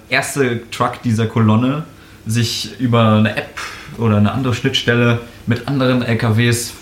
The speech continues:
ähm, verknüpft und, ähm, der, äh, die anderen L K Ws sozusagen nur diesem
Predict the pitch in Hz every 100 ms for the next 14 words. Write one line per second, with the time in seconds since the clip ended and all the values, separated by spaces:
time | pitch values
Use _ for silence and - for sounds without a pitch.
0 | - - 110 104 101 98 98 110 156 196
1 | - - - - - - - - 135 123
2 | - - 123 120 117 113 107 - - -
3 | - - - - - - - 117 113 113
4 | - 117 110 120 156 143 127 131 131 117
5 | 131 139 - 113 131 127 127 127 151 127
6 | 139 135 131 127